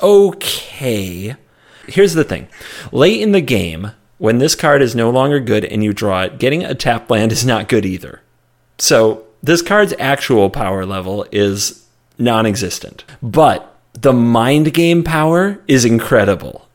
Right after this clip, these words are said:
Because what I'm gonna do with this card is play it on turn one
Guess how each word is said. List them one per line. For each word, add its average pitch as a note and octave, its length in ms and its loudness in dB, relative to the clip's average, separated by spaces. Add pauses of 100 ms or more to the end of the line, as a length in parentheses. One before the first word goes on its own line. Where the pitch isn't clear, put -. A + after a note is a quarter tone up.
(100)
Because C3 600 0
what B2+ 160 4
I'm C#3 180 2
gonna F3 200 2
do E3+ 160 6
with F#3 140 4
this F#3+ 160 0
card F#3 320 0
is - 180 -6
play A#2+ 320 0
it C3+ 80 2
on G#2 140 -2
turn G#2+ 400 -2
one F2+ 380 -6